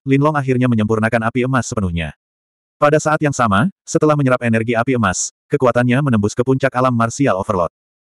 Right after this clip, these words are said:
Yang membuat Lin Long bahagia adalah energi api emas tidak lemah. Dia tidak hanya menerobos ke puncak alam martial overload, tetapi dia juga maju ke puncak alam raja bela diri L V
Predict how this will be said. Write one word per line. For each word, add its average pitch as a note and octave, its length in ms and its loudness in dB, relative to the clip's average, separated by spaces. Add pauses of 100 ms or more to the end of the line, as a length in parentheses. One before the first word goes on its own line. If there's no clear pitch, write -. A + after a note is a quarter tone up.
(440)
Yang E3 320 0
membuat D3+ 160 4
Lin D3 160 0
Long D3 160 2
bahagia A#2+ 400 0
adalah A#2 240 0
energi A#2 320 0
api B2+ 240 -2
emas C3+ 240 -4
tidak A2+ 240 0
lemah. F2 160 -4 (480)
Dia D#3 240 2
tidak D#3 240 2
hanya C#3+ 160 2
menerobos B2 320 2
ke C3 160 -4
puncak B2+ 240 0
alam A#2 160 0
martial A2+ 400 0
overload, B2 320 0 (240)
tetapi E3+ 320 2
dia C#3 80 4
juga A2+ 160 0
maju G#2+ 240 0
ke B2 80 -2
puncak B2+ 320 0
alam A2+ 240 0
raja A#2+ 240 0
bela A#2 320 2
diri C3 240 0
L G#2 160 -2
V G#2 80 -6